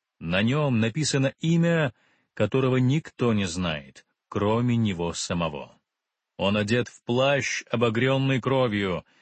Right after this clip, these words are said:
и имя его — Слово Божие. За ним следует небесное войско, всадники на белых конях,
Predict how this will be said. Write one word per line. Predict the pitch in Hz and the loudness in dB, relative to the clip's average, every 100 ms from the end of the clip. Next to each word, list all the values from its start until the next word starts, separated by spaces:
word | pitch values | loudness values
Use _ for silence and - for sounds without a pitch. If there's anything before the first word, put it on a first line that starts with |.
| _ _ | _ _
и | 87 101 - | -6 -6 -4
имя | 131 151 151 147 | 0 2 2 0
его — | 143 139 143 135 120 _ | 0 0 2 2 -2 _
Слово | - - - 101 120 127 120 | -8 -6 -2 0 0 2 0
Божие. | 117 92 85 71 69 _ _ _ _ _ _ _ | 0 -2 -4 -8 -16 _ _ _ _ _ _ _
За | - 78 95 101 | -14 -6 -2 0
ним | 120 110 | 0 -2
следует | - 107 120 120 120 120 - | -2 0 0 2 2 0 0
небесное | 104 113 113 117 107 120 120 117 | 2 2 2 -2 -2 0 0 0
войско, | 110 95 - - 71 - - _ _ | 0 -2 -6 -8 -10 -12 -20 _ _
всадники | - - - 113 127 113 120 117 127 | -8 -6 -2 0 0 0 0 0 0
на | 123 120 | 0 2
белых | 123 120 104 | 0 -2 -4
конях, | - 113 120 123 110 87 | -2 0 0 0 -2 -4